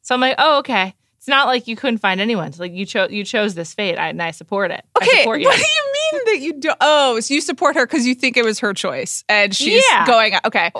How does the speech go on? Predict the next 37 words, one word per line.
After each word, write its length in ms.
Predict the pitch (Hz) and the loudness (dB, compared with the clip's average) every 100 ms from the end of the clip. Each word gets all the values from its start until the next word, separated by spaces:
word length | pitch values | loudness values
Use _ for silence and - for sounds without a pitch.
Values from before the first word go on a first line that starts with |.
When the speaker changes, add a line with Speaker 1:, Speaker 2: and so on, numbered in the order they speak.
| - - - _ | -14 -18 -20 _
Speaker 1:
I 100 | 277 | 0
just 180 | 320 392 | 2 0
was 160 | 370 285 | -4 0
worried 360 | 269 262 262 | 2 4 4
that 100 | 233 | 0
she 160 | 226 247 | -2 -2
just 240 | 233 - | -4 -6
can't 240 | - 233 226 | -2 0 2
get 160 | 226 | 0
a 60 | 196 | 0
date 280 | 180 190 196 | 0 0 0
or 100 | 208 | 0
something 380 | 247 233 233 240 | 0 -2 0 2
Speaker 2:
Right. 120 | 214 | 4
Speaker 1:
while 140 | 208 214 | 4 2
her 140 | 214 | 0
sister's 400 | - 240 214 202 | -2 -6 -6 -4
getting 240 | 214 208 | -2 -2
married. 420 | 202 185 190 240 247 | 0 0 0 0 2
Speaker 2:
Yeah. 300 | 226 180 208 | 2 4 2
Speaker 1:
And, 140 | 202 - | 0 0
you 60 | |
know, 160 | 214 180 | 0 0
she 220 | - 226 | -4 -2
chose 260 | 240 208 185 | 0 0 -2
this 160 | 170 | -6
life, 260 | 180 170 185 | -6 -4 -4
and 80 | 196 | -6
I, 120 | - | -6
I 100 | 190 | -6
felt 200 | 190 175 | -4 -6
better 200 | - - | -6 -8
for 120 | - | -2
her. 100 | 622 | 2
Speaker 2:
I 80 | 740 740 523 | 4 4 4
don't 260 | 453 | 2
know. 60 | 339 | 0